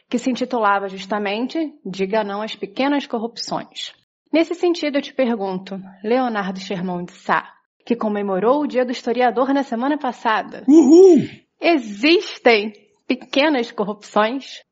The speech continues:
Speaker 2: Existem, existem pequenas corrupções, sim. Mas essa ligação entre as pequenas corrupções e as grandes corrupções é que eu realmente tenho minhas dúvidas. Essa ideia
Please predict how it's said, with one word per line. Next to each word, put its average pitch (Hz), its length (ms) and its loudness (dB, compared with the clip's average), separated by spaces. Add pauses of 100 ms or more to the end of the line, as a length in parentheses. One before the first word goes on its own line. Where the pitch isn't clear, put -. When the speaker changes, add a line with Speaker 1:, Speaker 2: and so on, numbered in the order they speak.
(160)
Speaker 2:
Existem, 113 680 2
existem 123 440 -2
pequenas 160 640 -4
corrupções, 156 720 -2
sim. 143 400 0 (440)
Mas 147 400 4
essa 226 380 4
ligação 147 1000 2 (160)
entre 135 300 0
as 127 80 -2
pequenas 151 580 -2
corrupções 123 840 0
e 117 60 2
as 107 140 0
grandes 139 400 0
corrupções 135 840 -2
é 175 100 0
que 175 260 -4
eu 175 200 4
realmente 175 680 0 (440)
tenho 170 280 2
minhas 175 360 2
dúvidas. 120 680 0 (440)
Essa 180 800 2
ideia 139 720 2